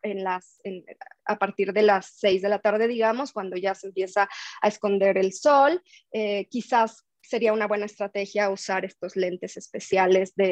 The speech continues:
eh, bloqueadores de luz, de luz azul, si es que todavía tienes que hacer algunas cositas en la computadora, pero en general ir, eh, ir con el ritmo del sol y la luna.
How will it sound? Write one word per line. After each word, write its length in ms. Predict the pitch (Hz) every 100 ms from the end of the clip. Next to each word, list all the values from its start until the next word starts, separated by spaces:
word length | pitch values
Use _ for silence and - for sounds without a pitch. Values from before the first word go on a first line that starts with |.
| -
eh, 280 | 190 185 - - -
bloqueadores 720 | 196 226 220 196 185 185 190
de 80 | 185
luz, 380 | 185 190 - - - - -
de 80 | 214
luz 220 | 214 247
azul, 420 | 247 311 294 254
si 200 | - 226
es 200 | 202 -
que 220 | 226 214 _
todavía 420 | 226 208 208 208
tienes 420 | 202 202 196 202
que 220 | _ 208 214 - - -
hacer 260 | 208 208
algunas 360 | 202 196 196 -
cositas 440 | - 196 - 185
en 100 | 185
la 120 | -
computadora, 1000 | - 185 185 196 208 269 285 285 277 277 - - -
pero 360 | 254 247 240 226
en 160 | 247 233
general 500 | 240 233 269 311 -
ir, 320 | 262 285 294 294
eh, 300 | 233 220 220
ir 180 | 285 277
con 160 | 311
el 120 | 262 226
ritmo 300 | 226 233 220
del 140 | 202
sol 280 | - 202 202
y 80 | 196
la 100 | 180
luna. 320 | - 190